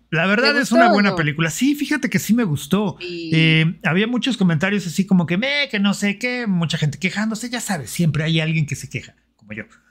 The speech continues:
Speaker 1: Pero me gustó,
Speaker 2: <laughs>
Speaker 1: me gustó,
Speaker 2: Sí.
Speaker 1: realmente me gustó. Y, y mira, ante la escasez de películas de las últimas semanas, realmente no hay nada, eh, realmente interesante, eh, en, en, en las salas de cine en este momento.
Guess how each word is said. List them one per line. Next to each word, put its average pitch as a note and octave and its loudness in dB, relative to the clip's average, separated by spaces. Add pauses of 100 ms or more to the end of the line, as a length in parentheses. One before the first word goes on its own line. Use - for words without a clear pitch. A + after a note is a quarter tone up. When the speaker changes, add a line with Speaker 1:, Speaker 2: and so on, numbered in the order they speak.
(340)
Speaker 1:
Pero G#3+ 0
me A#3+ 2
gustó, D4 2
Speaker 2:
<laughs> F4+ 2 (400)
Speaker 1:
me F#3+ 4
gustó, A#3 0
Speaker 2:
Sí. C#4+ 0
Speaker 1:
realmente D4 -2
me C#4 -2
gustó. B3 -2
Y, G3 -6
y F#3 4
mira, G#3 0 (1000)
ante G#3+ 2
la G#3 2
escasez B3 0
de C#4+ 0
películas A3 0
de F3 2
las D3 2
últimas F3 2
semanas, C#3+ 2
realmente C#3 0
no A#2+ -2
hay C3 0
nada, B2 0 (260)
eh, A#2 -4
realmente D#3 2
interesante, D3 0
eh, A2 -10
en, A2+ -8
en, A2+ -8
en A2+ -8
las A2+ -4
salas D3 0
de B2 -6
cine C#3+ 2
en C3 0
este C#3 -2
momento. C#3+ 0